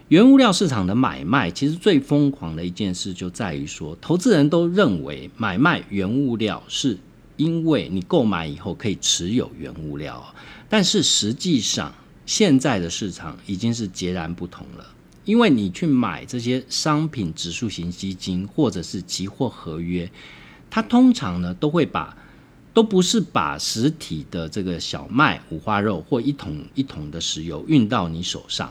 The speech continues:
啊，实际上只是为了把钱留在市场中啊，去避开程序，也就是收货的这个程序。也就是说，今天去创造这些延伸性金融商品的人，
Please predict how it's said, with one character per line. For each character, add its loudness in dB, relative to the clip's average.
啊， -16
实 2
际 4
上 4
只 -8
是 0
为 4
了 0
把 -8
钱 -8
留 -2
在 -4
市 -4
场 -12
中 -8
啊， -16
去 2
避 4
开 -2
程 -6
序， -2
也 -2
就 4
是 4
收 6
货 2
的 -2
这 -6
个 -4
程 -10
序。 -8
也 0
就 6
是 2
说， 4
今 0
天 2
去 2
创 2
造 4
这 -2
些 -2
延 -4
伸 -2
性 2
金 0
融 -4
商 -6
品 -8
的 -12
人， -14